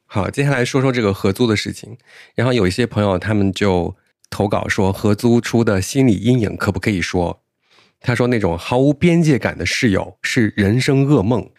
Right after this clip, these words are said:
在读博士的时候呢，可以选择单人间或者是双人间。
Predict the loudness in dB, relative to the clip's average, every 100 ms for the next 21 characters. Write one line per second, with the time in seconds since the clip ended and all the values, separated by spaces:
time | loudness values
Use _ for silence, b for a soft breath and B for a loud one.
0 | _ -2 2 2 2 2 2 0 -2 -2
1 | -2 0 -2 -4 -10 b b b b -2
2 | 0 2 0 -4 -2 -2 0 0 2 0
3 | 0 -2 0 -2 -4 -8 -6 -2 0 -2
4 | -2 -4 -6